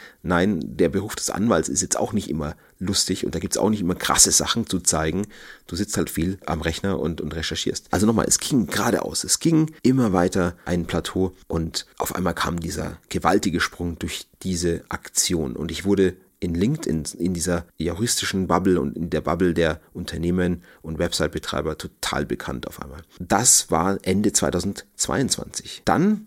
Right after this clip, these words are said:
Anfang zweitausenddreiundzwanzig, habe ich mir dann irgendwann die Frage gestellt, okay, ich bekomme so viele neue Anfragen mittlerweile über LinkedIn,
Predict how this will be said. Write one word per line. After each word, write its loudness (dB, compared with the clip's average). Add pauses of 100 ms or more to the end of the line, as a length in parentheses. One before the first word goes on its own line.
Anfang 0
zweitausenddreiundzwanzig, -2
habe -4
ich -6
mir -2
dann -2
irgendwann 0
die -8
Frage -4
gestellt, -4 (140)
okay, 0 (160)
ich -12
bekomme -2
so 0
viele 0
neue 0
Anfragen -4
mittlerweile 0
über -6 (200)
LinkedIn, 0